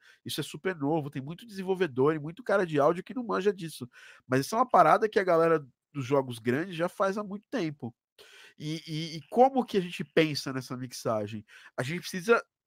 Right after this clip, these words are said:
anotar e documentar os comportamentos que o áudio vai ter no jogo. Então, é, é assim, ah, tem um padrão? Não tem, velho. Você pode decidir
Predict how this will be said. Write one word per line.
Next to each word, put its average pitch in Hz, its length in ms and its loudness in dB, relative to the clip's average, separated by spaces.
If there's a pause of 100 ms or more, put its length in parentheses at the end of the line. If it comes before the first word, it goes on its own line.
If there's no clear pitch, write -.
(160)
anotar 170 680 4 (120)
e 180 60 -10
documentar 196 680 4
os 156 120 2
comportamentos 175 840 -4
que - 120 -8
o 127 80 0
áudio 120 200 -2
vai 131 120 -4
ter 131 160 -8
no 196 100 -10
jogo. 185 400 -4 (880)
Então, 180 320 4 (220)
é, 143 400 2
é 139 120 6
assim, 143 280 0
ah, 151 100 6
tem 214 140 4
um 214 80 0
padrão? 170 440 6
Não 370 120 -10
tem, 311 260 0
velho. 123 400 2
Você - 140 -6
pode 175 200 0
decidir 196 480 -4